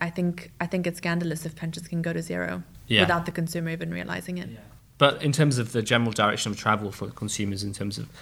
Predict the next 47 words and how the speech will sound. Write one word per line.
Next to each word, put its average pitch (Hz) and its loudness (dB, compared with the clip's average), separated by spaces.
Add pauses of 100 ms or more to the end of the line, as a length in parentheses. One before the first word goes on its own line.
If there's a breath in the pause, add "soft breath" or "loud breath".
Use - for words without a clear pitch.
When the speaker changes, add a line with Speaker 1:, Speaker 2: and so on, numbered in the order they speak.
(320 loud breath)
Speaker 2:
this - -2
kind 107 2
of 90 0
the 95 -2
new 95 2
auto 101 -4
enrollment 98 -4
world, 107 -4
we're 120 6
moving 117 6
in 104 2
the 101 2
direction, 98 0
right 110 4
direction, - -2
you - -8
think? - -10 (140)
Speaker 1:
I, 262 6 (120)
I 254 6
do 285 6
think 202 2
so. 202 6
I 214 4
do 233 4
think 202 2
so. 202 6
I 202 4
think 233 2
that, 233 4 (280)
you 202 2
know, 165 4 (560)
there 208 8
are, 226 8 (760 loud breath)
there's 220 10
more, 202 6
right? 165 4
Like, 170 2
we're 196 8
definitely 254 6
moving 214 4
in 196 4
the 185 2
right 180 0
direction, 175 0
but 170 0
there 180 4
does 202 0